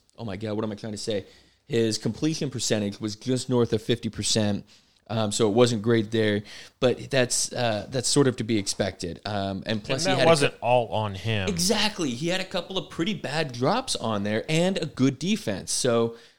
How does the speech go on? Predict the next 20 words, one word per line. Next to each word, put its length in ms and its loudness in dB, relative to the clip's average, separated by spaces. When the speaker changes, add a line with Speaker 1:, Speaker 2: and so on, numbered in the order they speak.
Speaker 1:
um, 680 2
shoot, 320 0
I, 260 -2
uh, 400 -4
I 60 -8
meant 200 -4
to 60 -8
go 140 -4
look 260 -4
up 160 -6
the, 420 -4
uh, 320 -6
the 60 -16
schedule 380 -2
for 140 -10
him. 200 -8
I 100 -14
think 200 -20
I 60 -14
did 240 -14